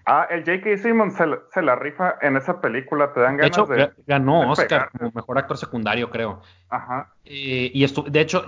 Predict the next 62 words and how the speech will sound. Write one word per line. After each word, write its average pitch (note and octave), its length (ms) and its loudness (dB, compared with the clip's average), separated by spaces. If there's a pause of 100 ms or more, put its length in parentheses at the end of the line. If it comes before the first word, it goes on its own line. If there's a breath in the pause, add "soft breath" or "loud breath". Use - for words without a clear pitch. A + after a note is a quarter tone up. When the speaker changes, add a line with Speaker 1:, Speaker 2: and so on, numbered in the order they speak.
Speaker 2:
yo, C#3+ 240 2
yo D3 120 2
digo D#3 240 4
que B2+ 120 0
esa B2+ 220 -4
película C#3+ 380 -2
de A2+ 100 -2
Whiplash C3+ 400 0
debió A#2 340 0
de B2 100 0
haber B2 140 0
ganado A2+ 440 0
el A2+ 60 -2
mejor A2 340 -6
Oscar G#2+ 320 -6
de A2 60 -4
ese A2+ 140 -10
año. A2+ 160 -4
No B2+ 120 -2
sé, E3 120 -4
fue, E3+ 140 -6
fue, - 260 -8
¿contra F3+ 300 0
quién A#3+ 160 2
fue? A2+ 220 -2 (180)
Speaker 1:
Muy A#2 100 -4
buena D3 240 0
pregunta, B2+ 480 0
pero A2+ 140 -2
se A2 120 -8
puede A2 200 0
Speaker 2:
No, B2 60 2
no B2 40 0
me B2 60 -8
Speaker 1:
investigar. G2+ 380 -2
Speaker 2:
acuerdo, C3+ 360 0
pero C3 180 2
de C3 60 4
verdad C3 480 0 (180)
creo D3+ 240 2
que D3+ 120 0
debió A#2+ 260 0
de D#3 60 2
haber D#3 180 2
ganado C#3+ 260 -2
Whiplash F#3 480 0
y - 60 -6
estuvo C#3 600 0
bien C3+ 260 0
curada, D#3+ 380 2
es E3+ 80 -4
de E3 40 -4
mis C#3 180 -4
películas B2+ 340 -6
favoritas. E3+ 640 -2
Speaker 1:
La B2 80 2
Speaker 2:
Se A2+ 80 2
me A#2+ 80 2
hace C3+ 140 2
Speaker 1:
música E3+ 220 2
Speaker 2:
bastante C#3 200 0
Speaker 1:
está B2 460 0